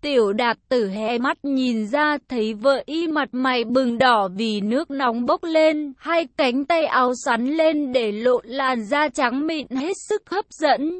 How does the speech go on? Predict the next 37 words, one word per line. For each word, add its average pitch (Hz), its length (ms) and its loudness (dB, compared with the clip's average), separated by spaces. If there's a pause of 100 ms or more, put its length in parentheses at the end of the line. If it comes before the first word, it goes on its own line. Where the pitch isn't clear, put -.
Tiểu 240 320 2
Đạt 226 240 -2 (120)
Tử 226 300 0
cảm 202 240 -2
thấy 233 240 0
vợ 254 300 2
y 320 240 -4
như 311 300 -2
đẹp 254 280 0
hơn 320 320 0
hẳn 240 320 -2
lúc 262 280 -6
bình 254 320 0
thường. 233 500 -2 (400)
Vương 302 360 -4
Hy 302 260 0
lúc 330 340 -2
này 240 400 -2
y 320 220 -2
phục 277 300 -4
bị 233 280 -6
nước 277 340 -4
bắn 247 260 0
phải 254 240 0
nên 285 480 2
những 247 260 -2
chỗ 240 260 2
thấm 277 320 0
nước 359 360 -2
hàn 285 260 2
hẳn 247 320 -2
lên 294 300 0
phần 254 340 0
da 294 260 0
thịt 262 240 -4 (100)
bên 269 300 2
trong. 277 460 0